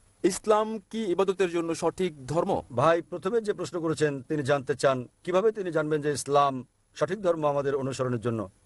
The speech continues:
Speaker 2: এবং দ্বিতীয় অংশ একই রকম, আমরা কিভাবে জানবো যে ইসলাম একমাত্র সত্যি?
Speaker 1: ইয়েস স্যার।
Speaker 2: এবং তৃতীয়টি হচ্ছে তিনি বলেছেন, আমার একটা লেকচারে বলা হয়েছে, যীশু খ্রিস্ট তারপর শান্তি বর্ষিত হোক বলেছেন,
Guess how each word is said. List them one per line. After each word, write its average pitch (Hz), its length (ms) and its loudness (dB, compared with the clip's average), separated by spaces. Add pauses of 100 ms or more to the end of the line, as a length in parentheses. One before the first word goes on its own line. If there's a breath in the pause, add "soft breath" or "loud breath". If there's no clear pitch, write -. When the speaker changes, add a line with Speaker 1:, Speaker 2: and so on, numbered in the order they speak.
(1200)
Speaker 2:
এবং 143 200 2
দ্বিতীয় 170 260 2
অংশ 165 280 0 (460)
একই 180 240 0
রকম, 160 380 2 (120)
আমরা 226 240 -2
কিভাবে 175 260 -4
জানবো 151 260 0
যে 143 80 -6
ইসলাম 156 480 0 (120)
একমাত্র 165 360 -4
সত্যি? 127 320 -6 (800)
Speaker 1:
ইয়েস 123 160 0
স্যার। - 140 -2 (280)
Speaker 2:
এবং 156 180 2
তৃতীয়টি 170 560 -2 (760)
হচ্ছে 135 240 0
তিনি 175 180 -2
বলেছেন, 156 440 0 (220)
আমার 156 180 -2
একটা 165 180 -4
লেকচারে 147 320 0
বলা 139 180 2
হয়েছে, 139 360 0 (300)
যীশু 123 200 -6
খ্রিস্ট 135 220 -10
তারপর 123 200 -4
শান্তি 135 200 -6
বর্ষিত 139 280 -4
হোক 131 100 2
বলেছেন, 131 340 0